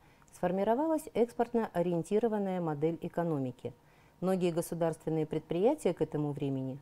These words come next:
были приватизированы. Кризис восьмидесятых в Латинской Америке назвали потерянным десятилетием,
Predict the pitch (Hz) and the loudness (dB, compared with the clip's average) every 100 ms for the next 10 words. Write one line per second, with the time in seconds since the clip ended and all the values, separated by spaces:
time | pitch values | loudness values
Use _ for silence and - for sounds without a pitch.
0 | - 220 311 269 220 208 - 165 143 135 | -2 0 2 2 2 2 -2 -4 -2 -4
1 | 123 123 123 - _ _ - - 220 208 | -6 -6 -10 -14 _ _ -8 0 2 2
2 | 202 202 196 202 202 - 214 196 180 185 | 0 -2 -2 -2 -2 2 2 2 -2 -4
3 | 185 190 185 - 185 202 277 294 190 143 | -2 -4 -4 -2 0 2 2 2 0 -4
4 | 131 170 180 185 269 294 208 190 208 208 | -8 -4 -4 0 0 2 0 2 2 4
5 | 208 190 180 - 180 175 160 135 - 120 | 2 0 -4 -6 -6 -2 0 -2 -4 -8